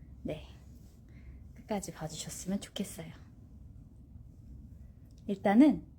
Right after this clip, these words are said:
저는 오늘 여기서 인사드리도록 하겠습니다. 왜냐면 내일도 이게 그 새벽부터 움직여야 돼서 저는 빨리, 빨리 인간 은빈이로 돌아가 볼게요.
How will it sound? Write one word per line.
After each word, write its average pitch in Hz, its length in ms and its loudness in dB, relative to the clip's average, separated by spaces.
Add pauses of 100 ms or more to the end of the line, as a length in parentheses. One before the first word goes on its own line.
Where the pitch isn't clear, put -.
(100)
저는 202 420 8 (120)
오늘 190 400 6 (800)
여기서 190 520 4
인사드리도록 185 840 4
하겠습니다. 202 480 2 (600)
왜냐면 165 380 2
내일도 180 640 4 (500)
이게 160 380 -4 (800)
그 151 320 -6 (320)
새벽부터 294 540 2
움직여야 160 440 2
돼서 233 340 0 (840)
저는 233 460 6 (800)
빨리, 302 420 6 (1500)
빨리 339 380 8
인간 220 320 10
은빈이로 190 400 6
돌아가 170 280 4
볼게요. - 360 -8